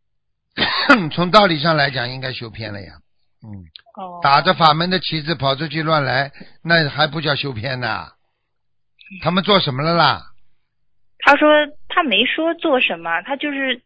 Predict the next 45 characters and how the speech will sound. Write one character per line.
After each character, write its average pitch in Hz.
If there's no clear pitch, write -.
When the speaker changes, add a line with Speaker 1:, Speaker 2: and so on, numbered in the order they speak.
Speaker 2:
他， 320
他 320
没 254
说 196
做 285
什 185
么。 156
Speaker 1:
卖 160
书， -
有 135
的 165
人 165
卖 165
书。 156
Speaker 2:
对， 269
我， 226
Speaker 1:
呃。 196
Speaker 2:
我 214
上 285
次 285
在 277
淘 254
宝 247
看 262
见 240
还 226
有 240
人 190
卖 240
我 202
们 190
那 226
个 220
菩 185
萨 240
的 226
那 214
个 202
挂 240
坠 269
儿。 208
Speaker 1:
对 147
呀， 147
卖 160
书 -